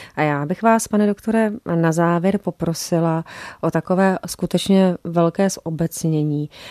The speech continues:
Eh, jak se máme starat vlastně o svoji kůži? Máte nějaké desatero,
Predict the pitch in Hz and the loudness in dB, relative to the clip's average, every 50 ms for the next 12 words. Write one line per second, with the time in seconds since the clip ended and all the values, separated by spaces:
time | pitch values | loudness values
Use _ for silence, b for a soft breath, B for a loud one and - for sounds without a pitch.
0 | B B B - 151 147 147 139 135 - - _ _ _ - 160 156 170 190 202 | B B B -4 -4 -2 -2 -2 -6 -8 -12 _ _ _ -8 -4 -2 -2 -2 -2
1 | - - - 233 196 175 160 156 160 165 165 160 160 - - - 175 - - - | -4 -8 -6 -4 -2 -2 0 0 0 0 0 -2 -2 -4 -8 -14 -12 -12 -12 -6
2 | - 165 156 160 151 151 - - - 151 147 - - - 160 160 156 151 156 - | -4 -4 -2 -2 -4 -6 -8 -10 -12 -10 -10 -10 -12 -8 -6 -6 -6 -6 -8 -10
3 | - 156 - - 160 151 156 156 156 156 - _ - 147 143 147 147 147 151 151 | -10 -10 -8 -8 -8 -8 -8 -6 -6 -8 -10 _ -8 -8 -6 -6 -6 -4 -4 -4
4 | 151 160 160 - 185 165 160 175 170 165 165 160 160 - - 170 165 160 - - | -4 -4 -4 -6 -6 -6 -4 -6 -6 -6 -6 -8 -10 -8 -8 -8 -8 -8 -10 -12
5 | - - - 170 170 156 175 180 175 - 190 185 - - 185 170 170 170 | -16 -14 -12 -10 -8 -4 -4 -4 -4 -4 -6 -6 -6 -6 -6 -4 -4 -6